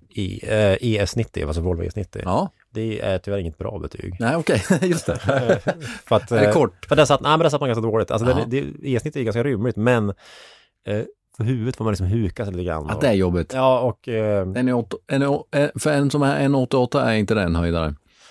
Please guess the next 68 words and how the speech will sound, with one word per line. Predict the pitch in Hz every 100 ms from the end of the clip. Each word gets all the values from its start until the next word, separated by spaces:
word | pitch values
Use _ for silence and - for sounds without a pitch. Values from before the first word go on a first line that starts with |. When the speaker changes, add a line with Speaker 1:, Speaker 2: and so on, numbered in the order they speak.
| _
Speaker 1:
Ja, | 135 143 143 143
eh, |
och | 131
så, | 131
och | 143 120
så |
sitter, | - 123 -
kommer | 123 120
golvet | 110 131 110 90
väldigt, | 95 90 87 - 95
väldigt | 87 85 - - _
högt | - 101 - - -
upp. | 90 -
Det | 104
är |
som | 107
att |
sitta | 92 92
i |
en | 85
sån | 90
här, | 85 80
eh, | 78 _ - - -
thailändsk | 123 107 90 95 92 90 85 - -
stol | - 127 110 80
på | 85
stranden, | - 110 110 71 -
liksom. | - - - - - 113 -
Man, | 131
man, | 135 131
man, | 127
Speaker 2:
<laughs> |
En | 120
Speaker 1:
man | 123
sitter, |
Speaker 2:
brasse. | 139 143 - - 160 - -
Speaker 1:
man | 127
sitter, | 139 -
man | 139
sitter | 123 123
med | 120
dubbelvikta | 123 107 113 110 107 - 98 90 -
Speaker 2:
<laughs> |
Ja, | 143 131 160
ja, | 165 147
ja. | 90 73 -
Nej, | 90 117
det |
är | 120
ingen | 95
Speaker 1:
Ja, | 92
Speaker 2:
höjdare. | 76 110
Speaker 1:
men | 104
tyvärr | - 120
har | 104
man | 92
ingen | 92
Chang | 90 - 104 85 73
i |
handen. | 71 71 - 73 - _ -
Speaker 2:
Nej, | 85 95 85
Speaker 1:
Eh, | 185
Speaker 2:
<laughs> |
tyvärr | - 165 160 139
inte, | 117 104
nej. | 107 107 104
Speaker 1:
nej. |
Speaker 2:
Nej. | 95